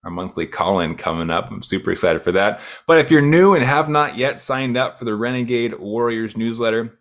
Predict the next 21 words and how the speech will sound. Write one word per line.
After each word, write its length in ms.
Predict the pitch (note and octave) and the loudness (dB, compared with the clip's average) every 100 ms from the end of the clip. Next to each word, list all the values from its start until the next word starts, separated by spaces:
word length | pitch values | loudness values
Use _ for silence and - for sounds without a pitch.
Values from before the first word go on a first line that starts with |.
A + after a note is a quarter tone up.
| _ | _
it's 220 | G2+ G2+ | -12 -8
where 240 | A2 G2+ - | -4 -4 -6
all 280 | A#2+ D3 F3+ | -2 2 4
of 120 | D3+ | 4
the 100 | B2 | 2
updated 480 | C3 B2 - A2+ G#2+ | 0 0 -2 -4 -4
type 260 | - A2 A2+ | -4 -6 -4
one 140 | G#2 | -4
diabetes 480 | G2+ G2+ G#2 G#2 F#2+ | -2 -4 -4 -6 -4
news 240 | G2 G2 | -4 -4
is 100 | F#2 | -6
going, 320 | G#2+ A2+ A2+ A2 | -4 -2 0 0
new 120 | A#2 | -2
strategies 680 | - F#2+ G#2+ A#2 G#2+ A2 - | -4 -4 -2 -2 -4 -8 -8
and 80 | |
experiments 840 | G2+ - - - C3 C3 B2 A2+ G#2+ | -10 -10 -12 -4 0 2 2 0 -2
that 160 | G2 | -6
I'm 300 | G#2+ A#2 B2 | 0 2 2
running 260 | A#2 A2+ A2 | 2 0 -2
on 280 | G#2 A2 A2 | -2 -2 -2
myself, 640 | G2 F2+ - C3+ C#3 - | -4 -6 -4 -2 -2 -4